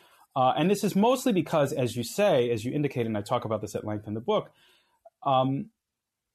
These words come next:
the expectation of privacy isn't necessarily in place. Uh, and that has to do with the unique operational features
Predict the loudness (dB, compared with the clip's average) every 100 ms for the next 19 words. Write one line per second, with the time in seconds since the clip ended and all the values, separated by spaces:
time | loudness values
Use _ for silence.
0 | _ -20 -20 _ -6 -4 -2 -2 -2 -2
1 | 0 -2 0 -2 -2 -2 0 2 0 -2
2 | -2 -2 -4 -6 -2 -2 0 -2 -4 -4
3 | -2 -2 -6 -6 -4 0 0 0 0 -2
4 | -4 -6 -8 -8 -4 -2 -2 -4 -10 -18
5 | -20 _ -4 0 2 0 -4 -4 -2 -2
6 | -4 -6 -4 -4 -2 0 0 -2 0 0
7 | 0 0 0 2 0 0 -2 0 0 -2
8 | -4 -8 -2 -4 0 -2 -2 -6